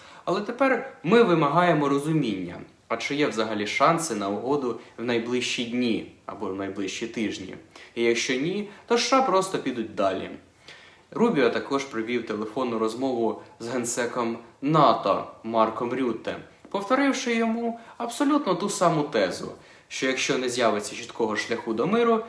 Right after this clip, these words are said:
Ш А просто відступлять або ж відійдуть від зусиль від посередництва. Про це знову пише видання Axios з посиланням на джерела.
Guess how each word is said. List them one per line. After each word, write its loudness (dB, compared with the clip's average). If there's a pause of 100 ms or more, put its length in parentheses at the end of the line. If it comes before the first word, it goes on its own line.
(180)
Ш 4
А 8
просто 0
відступлять -4 (260)
або -2
ж -6
відійдуть -4
від -2
зусиль -2
від -4
посередництва. -4 (360)
Про 0
це 0
знову 0
пише -2 (240)
видання 0
Axios 0
з -18
посиланням -4
на -2
джерела. -6